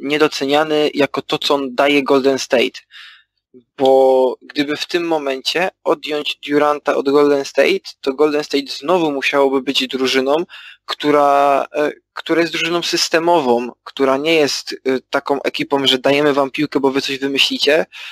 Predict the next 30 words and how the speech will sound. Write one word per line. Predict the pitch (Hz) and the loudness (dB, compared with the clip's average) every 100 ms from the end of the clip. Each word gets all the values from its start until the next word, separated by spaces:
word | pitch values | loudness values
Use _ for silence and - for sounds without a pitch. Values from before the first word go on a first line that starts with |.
| - - | -18 -2
bo | 151 | 2
nagle | 156 160 160 | 2 2 4
byłby | 170 160 | 4 2
tylko | 165 175 175 | 0 -2 -2
Curry, | 170 160 156 170 | 0 0 2 0
tylko | 170 165 165 | -2 -4 -2
Thompson, | - 156 - 180 208 233 - - _ _ _ _ _ | 0 -2 -2 -4 -4 -8 -18 -20 _ _ _ _ _
a | 143 | 0
ja | |
mam | 185 | 0
wrażenie, | 175 160 175 | 0 0 0
że | - | -2
to | 170 160 | -4 0
już | 185 170 | 2 2
jest | 165 - - _ | 0 -8 -18 _
za | - 156 | -2 0
mało, | 151 123 117 - - | 2 2 0 -6 -6
że | 123 | -2
jak | 123 - | 0 -2
odejdzie | - 139 165 | -2 0 0
tam | 165 131 | 0 -4
Durant, | 127 208 135 - | -2 0 0 -4
to | - - - | -8 -8 -6
duet | 131 165 180 | 0 2 2
Curry-Thompson | - 170 170 170 165 - 190 - _ _ _ _ _ _ _ - | 0 0 2 0 -2 -4 -4 -8 _ _ _ _ _ _ _ -4
to | 147 | 0
już | 151 151 | 0 0
będzie | 143 135 | -2 -2
za | 127 123 | -2 -2
mało. | 113 - - | -2 -2 -10